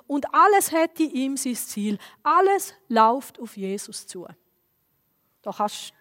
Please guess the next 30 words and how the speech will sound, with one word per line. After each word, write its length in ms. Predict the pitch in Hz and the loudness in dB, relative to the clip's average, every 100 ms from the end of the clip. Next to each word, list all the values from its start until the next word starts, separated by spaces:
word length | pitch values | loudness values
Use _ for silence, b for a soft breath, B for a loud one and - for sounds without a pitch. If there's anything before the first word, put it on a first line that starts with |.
| _ | _
du 180 | 302 349 | -2 0
nichts 300 | 349 359 - | 0 -2 2
ändern, 580 | 277 285 302 285 277 277 - | 4 4 2 2 2 2 -2
da 140 | 220 | -4
kann 240 | 208 202 208 | -2 -4 -2
niemand 380 | 233 277 269 | 0 0 0
etwas 380 | 233 226 226 - | 0 0 -4 -6
daran 160 | 214 196 | -6 -6
ändern. 340 | 185 208 196 B B B | -6 -6 -8 B B B
Und 180 | 285 233 | -4 -4
das 160 | 180 | -4
ist 180 | 175 - | -8 -12
gut. 560 | - 381 415 - - - _ _ _ _ _ _ b b b b b b - | -6 -4 -4 -8 -20 -20 _ _ _ _ _ _ b b b b b b 0
Weil 140 | 233 | 2
das 180 | 214 - | 2 2
heisst, 580 | 220 220 226 - - - _ _ _ _ - | 2 2 0 -6 -10 -14 _ _ _ _ -4
Jesus 500 | 233 240 233 208 - | 0 0 -4 -8 -8
bringt 340 | 220 214 - | -8 -8 -10
uns 320 | 269 302 302 | -6 -6 -6
zum 240 | - 294 - | -10 -10 -8
Ziel, 380 | - 269 214 - B B | -4 -2 -2 -6 B B
aber 200 | 214 226 | -2 0
er 80 | 233 | -2
bringt 320 | 220 220 214 | -4 -6 -6
auch 120 | 196 | -6
die 180 | 208 190 | -6 -2
Weltgeschichte 1300 | 208 262 339 - - _ _ - - 302 302 - - _ b b | 4 4 2 -6 -20 _ _ -10 -2 0 0 -6 -18 _ b b
zu 200 | - 294 | -2 0
einem 280 | 285 285 285 | 0 -2 -4
Ziel. 420 | - 277 269 | 0 2 4